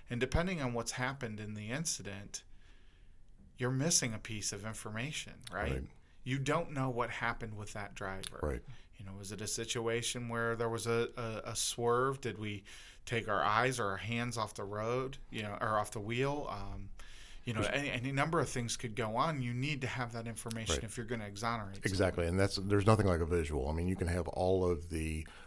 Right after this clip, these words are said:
Speaker 2: um, information coming through the truck itself
Speaker 1: Mm-hmm.
Speaker 2: with the technology in the truck that's, that's monitoring, you know, the, the instability
Speaker 1: Right.
Speaker 2: or the, the sudden move, the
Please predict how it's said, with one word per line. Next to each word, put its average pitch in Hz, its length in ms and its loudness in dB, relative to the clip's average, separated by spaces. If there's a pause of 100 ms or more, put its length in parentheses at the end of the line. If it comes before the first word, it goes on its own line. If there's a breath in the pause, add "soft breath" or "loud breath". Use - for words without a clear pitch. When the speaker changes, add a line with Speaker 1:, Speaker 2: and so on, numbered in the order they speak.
(160 loud breath)
Speaker 2:
um, 73 440 -2
information 90 480 2
coming 90 240 2
through 85 180 0
the 73 100 -2
truck - 340 4
itself 90 480 2
Speaker 1:
Mm-hmm. 104 340 -2
Speaker 2:
with 131 100 2
the - 60 2
technology 80 680 0
in 95 200 2
the 101 60 4
truck 92 460 8 (140)
that's, 78 300 0
that's - 220 0
monitoring, 87 760 2 (140)
you 76 140 -4
know, 69 120 -4 (220)
the, 78 300 0
the 80 160 0
instability 85 720 2
Speaker 1:
Right. 78 220 2
Speaker 2:
or 78 120 2
the, 78 160 -2 (160)
the 80 140 -2
sudden 78 360 -2
move, 85 360 2
the 73 80 -4